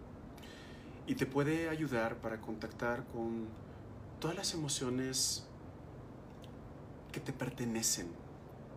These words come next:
que son tu derecho divino. Tienes el derecho de tener abundancia, de ser abundancia. Tienes el derecho divino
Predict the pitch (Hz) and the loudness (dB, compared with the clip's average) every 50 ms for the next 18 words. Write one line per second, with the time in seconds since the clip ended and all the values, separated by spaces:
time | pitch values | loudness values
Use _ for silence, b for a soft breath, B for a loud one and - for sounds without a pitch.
0 | - - - - - - - 143 139 135 143 165 151 139 131 120 120 - - 127 | -10 -10 -10 -8 0 0 4 4 4 4 4 4 4 6 4 4 2 2 -2 -2
1 | 113 107 101 101 107 110 101 - - - - - - - - - - - - - | -2 -2 -2 0 0 0 0 -2 -4 -8 -10 -10 -10 -12 -12 -12 -12 -10 -10 -10
2 | - - - - - - - - - - - - - - - - - - - - | -12 -12 -12 -12 -10 -10 -10 -12 -12 -12 -12 -12 -12 -10 -10 -10 -10 -10 -10 -10
3 | - - - 131 135 151 151 - - 151 147 139 131 117 123 151 147 - - - | -6 2 6 8 8 8 8 6 2 2 2 4 4 4 4 2 2 0 -4 -4
4 | - - - - - - - - - - - - - - - - - - - - | -6 -8 -10 -12 -12 -12 -12 -12 -12 -12 -12 -12 -12 -12 -12 -12 -12 -12 -12 -12
5 | - - - - - - 113 110 - 117 117 117 120 117 117 117 113 117 131 143 | -12 -12 -12 -10 -2 -2 0 4 6 6 6 6 4 4 2 0 0 0 0 0
6 | 135 - - - - - - - - - - 151 151 165 156 131 113 107 101 98 | 0 -2 -2 -4 -8 -8 -6 0 2 4 4 4 4 2 2 2 0 0 0 -2
7 | 95 90 - - - - - - - - - - - - - - - - - - | -4 -6 -6 -8 -8 -10 -10 -10 -12 -12 -12 -12 -12 -12 -10 -10 -10 -10 -12 -12
8 | - - - - - - - - - - - - 131 139 143 - - 151 147 135 | -12 -12 -12 -12 -12 -12 -12 -12 -12 -8 2 4 6 6 6 4 2 0 0 0
9 | 139 139 143 160 156 - - 147 135 131 117 123 135 135 113 | 2 2 2 0 -2 -2 -2 0 0 2 4 6 6 6 6